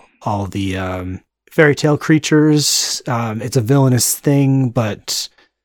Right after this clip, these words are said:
ultimately he's not accomplishing much of it himself. He's mostly just, like, having henchmen do it. So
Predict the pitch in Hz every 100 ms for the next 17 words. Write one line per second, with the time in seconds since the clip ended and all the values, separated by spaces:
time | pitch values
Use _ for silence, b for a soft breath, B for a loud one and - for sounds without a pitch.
0 | _ _ _ _ _ _ - 185 180 180
1 | 165 131 143 - - - 147 143 135 -
2 | 120 117 123 107 92 90 113 95 104 117
3 | 110 - 104 95 - 90 90 98 92 82
4 | 92 90 90 85 90 87 - - 92 87